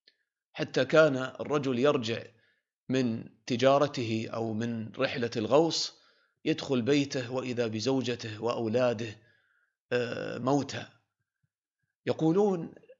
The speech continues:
آه، كما يذكر بعض المؤرخين، إلا بيت واحد، آه، العائلة كلها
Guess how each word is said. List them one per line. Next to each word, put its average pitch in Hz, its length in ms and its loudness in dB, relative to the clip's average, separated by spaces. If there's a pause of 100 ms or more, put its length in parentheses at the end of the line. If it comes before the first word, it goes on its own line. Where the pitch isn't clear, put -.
(220)
آه، 123 320 -6
كما 120 340 0
يذكر 117 380 -4
بعض 113 260 0
المؤرخين، 107 960 -4 (680)
إلا 170 340 4
بيت 139 360 4
واحد، 139 520 0 (840)
آه، 110 560 -6
العائلة 127 600 4
كلها 143 680 0